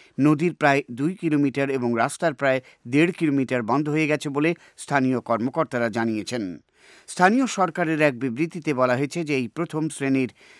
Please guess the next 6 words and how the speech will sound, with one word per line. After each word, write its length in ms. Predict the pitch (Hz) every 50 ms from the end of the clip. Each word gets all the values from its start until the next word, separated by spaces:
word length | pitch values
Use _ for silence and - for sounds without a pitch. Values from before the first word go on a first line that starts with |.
| - _ _ - -
ভূতাত্ত্বিক 600 | 127 151 175 - 180 180 - - - 160 123 120
বিপর্যয়ে 540 | 139 131 - 156 147 117 139 131 127 123
জরুরি 420 | 110 117 156 151 139 135 127 123 117
ব্যবস্থা 440 | 107 135 139 135 139 131 - 131 120
নেওয়া 200 | 117 117 110 104
হচ্ছে। 520 | 107 104 - - - 117 101 92 85